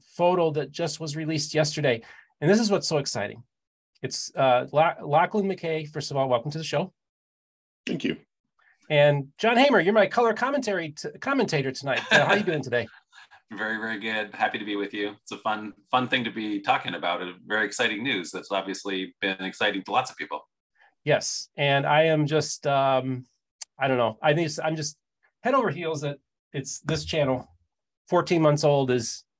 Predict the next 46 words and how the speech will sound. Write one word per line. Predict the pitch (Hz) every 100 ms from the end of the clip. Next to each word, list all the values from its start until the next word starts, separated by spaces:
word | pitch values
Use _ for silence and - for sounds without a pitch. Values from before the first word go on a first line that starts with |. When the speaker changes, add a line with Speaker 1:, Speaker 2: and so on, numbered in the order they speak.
| _ - -
Speaker 1:
doing | 143 131
this, | 127 -
and | 123 117 110
it's | - 123
really | 123 113
exciting. | 120 110 113
And | 120
I | 120
know | 127
there's | 127
a | 123
lot | 123
of |
podcasters | 127 120 123 113 127 117
out | 120
there, | 120 120
but | 120 - _ - _ _ -
thank | 139 131
you. | 113 - -
I |
appreciate | 120 107 113 120
it. | 147
So | - 165
I | 151 - -
just | 233
wanna | 214
give | 170
you | 180
a | 160
little | 139
background | 147 156 156 123
on | 123
Locke. | 127 - -
Uh, | 135 135
Locke | 135 147 151
is, | 151 139 131
uh, | 135 123 120 - - _ _ _ -
he's | 147
with | 151
the | 147
Community | 156 156 190
of | -
Christ. | 147 - - -
He's | 127
an | 120
apostle. | 117 127 110 - 214